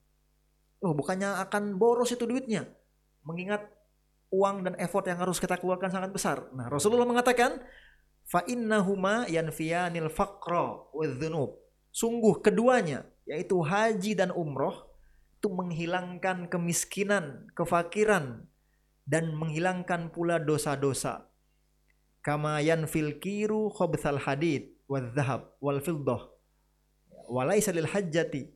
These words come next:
al mabrurati thawabun illal jannah."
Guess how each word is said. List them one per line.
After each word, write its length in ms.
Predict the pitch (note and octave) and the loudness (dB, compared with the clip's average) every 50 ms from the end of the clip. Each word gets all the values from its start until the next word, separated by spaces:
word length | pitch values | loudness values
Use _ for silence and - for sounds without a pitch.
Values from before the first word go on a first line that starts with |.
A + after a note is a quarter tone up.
| _ _ _ _ _ _ _ _ _ _ _ _ _ - | _ _ _ _ _ _ _ _ _ _ _ _ _ -4
al 160 | D3 D3+ D3 | -2 -2 -2
mabrurati 800 | C#3+ D3 D3 D3 C#3 D#3 G#3 A3+ A3 F#3 D#3+ D3 - - C3 - - - _ _ _ _ | 0 -2 0 2 4 6 6 8 6 6 4 2 0 -4 -8 -8 -10 -14 _ _ _ _
thawabun 840 | - - - C#3+ C#3 D3 E3+ G3 F#3+ F3+ E3 D3 C#3 D#3+ D#3+ E3 E3 - | -8 -2 2 2 4 4 4 4 4 2 2 2 0 -2 -2 -4 -6 -6
illal 320 | D3 C3+ B2+ B2+ B2+ B2+ | -6 -4 -4 -4 -4 -4
jannah." 560 | B2 A#2 C3+ B2 A#2+ A#2 G#2+ G#2 G#2+ - - | -4 -2 -4 -4 -4 -6 -8 -10 -10 -12 -16